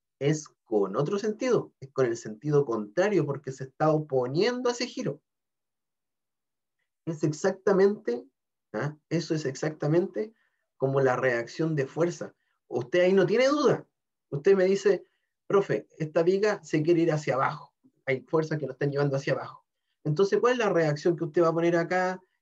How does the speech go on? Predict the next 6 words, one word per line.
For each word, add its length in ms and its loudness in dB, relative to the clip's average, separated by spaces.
don 800 -2
Rebe-, 360 -4
eh, 280 -6
señor 460 -6
Rebeco? 800 -6
¿Ah? 240 -6